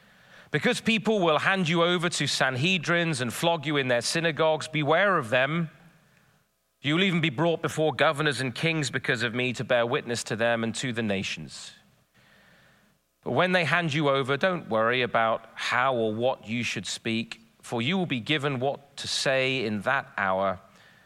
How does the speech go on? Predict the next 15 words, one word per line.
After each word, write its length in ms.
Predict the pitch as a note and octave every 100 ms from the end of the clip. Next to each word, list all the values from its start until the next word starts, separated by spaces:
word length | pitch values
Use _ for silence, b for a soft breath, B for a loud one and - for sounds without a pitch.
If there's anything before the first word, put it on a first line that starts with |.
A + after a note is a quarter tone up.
| b b b _ _
because 320 | A#2 B2 G#2+
you 120 | A#2+
are 80 | A2
not 200 | B2 B2+
speaking, 640 | - - A2 - F#2+ E2 - _ _ b b b b _ -
but 140 | G#2
the 40 |
Spirit 400 | G2+ - A2+ A2
of 140 | G#2+ F#2+
your 120 | F#2
Father 540 | - A#2 G#2+ F2+ F2 - _ _ _
is 120 | - -
speaking 560 | - F#2+ F2+ F2 D#2+ - _ _ _ _
through 220 | - G#2+
you. 220 | F#2+ -